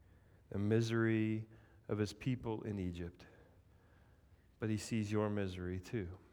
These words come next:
He sees your misery and my misery today. And maybe you're living in a, an element of misery. And you can find hope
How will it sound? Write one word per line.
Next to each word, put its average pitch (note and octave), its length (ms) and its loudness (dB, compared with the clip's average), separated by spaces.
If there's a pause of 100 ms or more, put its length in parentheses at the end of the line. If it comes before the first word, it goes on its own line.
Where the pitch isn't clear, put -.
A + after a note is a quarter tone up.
(1800)
He A#2+ 80 -6
sees A#2 380 -2
your B2 140 4
misery G#2 540 2
and G2 120 -2
my A2+ 160 0
misery F#2 540 -6
today. G#2+ 460 -4 (1080)
And C3+ 160 8
maybe D3+ 300 10
you're D3 400 8
living C3+ 640 4
in A#2+ 220 2
a, A#2 140 0 (1200)
an B2 100 -2
element C3+ 400 8
of A#2 140 4
misery. G#2+ 640 0 (840)
And C3+ 140 10
you C#3+ 80 12
can D3 160 10
find C#3 420 10 (760)
hope D3+ 580 6